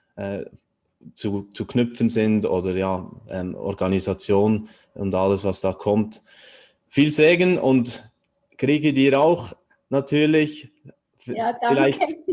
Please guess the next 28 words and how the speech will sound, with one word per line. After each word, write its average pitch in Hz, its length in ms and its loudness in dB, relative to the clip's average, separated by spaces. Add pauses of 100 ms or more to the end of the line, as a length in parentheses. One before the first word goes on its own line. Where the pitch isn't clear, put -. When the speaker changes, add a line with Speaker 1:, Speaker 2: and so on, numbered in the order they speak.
(540)
Speaker 1:
bei 123 180 4
nächster 143 380 0
Gelegenheit 147 640 0
wieder. 135 380 0 (180)
Wir 107 200 -4
werden 120 260 2
sehen, 135 320 0
vielleicht 120 340 0
bei 113 120 0
der 110 100 -6
Premiere, 139 760 0 (360)
äh, 113 280 -6
können 113 320 -4
wir 117 120 0
dann, 120 220 0
äh, 110 320 0 (280)
Speaker 2:
Spätestens, 320 840 -4
ja. 269 260 -2
Speaker 1:
können 156 180 2
wir 160 100 2
dann 165 160 2
einen 147 160 2
Film 160 260 0
machen, 160 360 -2
wie, 135 240 -2
wie 127 180 -4
Krigi 143 340 -2
denn 120 280 0